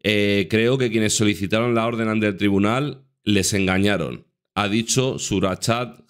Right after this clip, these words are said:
Japar, que es Big Joe... Básicamente aquí está diciendo que pidieron una orden para entrar en su casa, pero que les habrían hecho el lío, que les habrían engañado porque él no tiene nada que ver. Big Joe duda de la orden de registro,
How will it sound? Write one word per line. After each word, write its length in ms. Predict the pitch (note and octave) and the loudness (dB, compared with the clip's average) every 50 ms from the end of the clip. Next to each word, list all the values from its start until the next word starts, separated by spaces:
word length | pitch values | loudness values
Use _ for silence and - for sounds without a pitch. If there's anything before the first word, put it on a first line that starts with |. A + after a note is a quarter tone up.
| - - | -8 -6
Japar, 340 | F#2+ F2+ - A2 B2 B2+ | -6 -4 -2 -4 -4 -4
que 100 | C3 G#2+ | -2 -4
es 180 | G#2+ G2+ G2+ - | -4 -4 -4 -4
Big 200 | E2+ F#2 D#2+ D#2+ - | -4 -6 -6 -4 -4
Joe... 240 | D#2+ D2 A1+ - - | -4 -4 -4 -4 -8
Básicamente 480 | - - D#2+ - F#2+ F2 F#2+ F#2+ F#2+ G#2+ | -10 -8 -6 -6 -4 -2 -2 -2 -2 -2
aquí 100 | G2+ G2 | -4 -4
está 180 | F#2 - - F#2+ | -4 -4 -2 -2
diciendo 600 | E2+ F2+ - - A2 A2+ B2 C3 C#3+ D3+ C3+ - _ _ _ _ _ _ _ _ _ | -2 -2 -2 -2 -2 0 0 -2 -2 -4 -6 -12 _ _ _ _ _ _ _ _ _
que 520 | - A2 G2 G2 F#2+ F#2+ F#2 F#2 F2+ D#2+ - | -4 -2 0 0 2 2 2 0 0 -2 -2
pidieron 340 | G2+ F#2+ F#2 G2 G2 G2+ G#2 | -2 0 0 2 2 2 2
una 240 | G#2 G2+ G2 G2 G2+ | 2 2 0 0 0
orden 340 | A2 A#2 A#2 G2+ F#2+ F2+ | -2 -2 -2 -4 -4 -4
para 160 | D#2+ F2+ F2+ F2+ | -4 -2 -2 -2
entrar 200 | F2+ F2 F#2+ G2 | -2 -2 -2 -2
en 60 | G2+ | -2
su 180 | - - G2+ | -4 -4 -4
casa, 280 | D#2+ F#2+ G#2 G#2 B2+ B2 | -4 -4 -4 -2 -2 -2
pero 180 | A#2 A2+ G#2 F2+ | -2 -2 -2 -2
que 80 | F2+ | -2
les 180 | F2+ F2+ - - | -2 -2 -2 -2
habrían 320 | F2 F2+ F#2 G2+ G2+ G#2 | -2 -2 0 0 0 0
hecho 260 | G#2 G2+ - - A2+ | -2 -2 0 0 0
el 140 | F#2+ F2+ F#2 | 0 0 0
lío, 240 | F#2 F#2 E2+ E2 E2 | 0 0 0 0 -2
que 80 | E2 F2 | -2 -4
les 160 | E2+ - - | -4 -2 0
habrían 300 | F2+ F2+ F#2 G2 G2+ G#2+ | 0 0 0 0 0 0
engañado 440 | G#2 G2+ F#2+ G2 G2+ G#2+ A#2 A#2+ G2+ | 0 0 -2 -2 0 0 0 0 -2
porque 220 | G2+ F#2 - G2 | -2 -4 -4 -4
él 60 | G2 | -2
no 120 | F#2+ F#2+ F2+ | -2 0 0
tiene 180 | F#2+ F#2+ F#2+ | 0 2 2
nada 200 | F#2 F#2 F2+ F2 | 2 0 -2 -2
que 100 | - F2 | -4 -6
ver. 240 | D#2 C#2+ C#2 C#2 D2 - _ _ _ _ _ _ | -6 -4 -6 -8 -12 -20 _ _ _ _ _ _
Big 240 | _ G#2+ G#2+ G#2 F2+ | _ -2 -2 0 0
Joe 220 | F#2+ A2 A#2 B2 A2 F2+ | 0 0 0 0 -2 0
duda 380 | - A2 A2 A2+ A#2+ A#2+ A#2 | 0 0 2 2 2 0 0
de 100 | A2+ G#2+ | -2 -2
la 60 | G2+ | -2
orden 240 | G2+ G2+ G2 G2 G2 | -2 -2 -2 -2 -2
de 80 | F#2+ F#2+ | -2 0
registro, 720 | F2+ F#2+ - - C3 C#3+ C3+ - - C#3+ D#3 F3 F#3 - | 0 -2 -2 0 -2 -2 -2 -2 -2 0 0 0 -2 -8